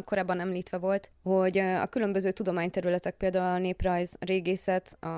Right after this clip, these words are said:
hadszíntérkutatások viszonyát egyáltalán hogyan lehet rendezni, és az előkerült leletanyag mondjuk hova fog tartozni. Tehát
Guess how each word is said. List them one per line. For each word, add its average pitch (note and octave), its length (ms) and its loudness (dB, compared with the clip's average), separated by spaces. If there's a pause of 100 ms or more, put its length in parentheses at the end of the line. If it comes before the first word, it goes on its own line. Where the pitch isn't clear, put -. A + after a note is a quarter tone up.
hadszíntérkutatások F#3+ 1300 -2
viszonyát F#3+ 580 0
egyáltalán F3+ 680 0
hogyan G3 280 2
lehet F3+ 240 2
rendezni, F3 840 0
és - 300 -4
az - 140 0
előkerült G3 460 2
leletanyag F#3 720 0
mondjuk F#3 340 0
hova G3 220 2
fog G3 180 -2
tartozni. F3+ 640 0
Tehát - 300 -4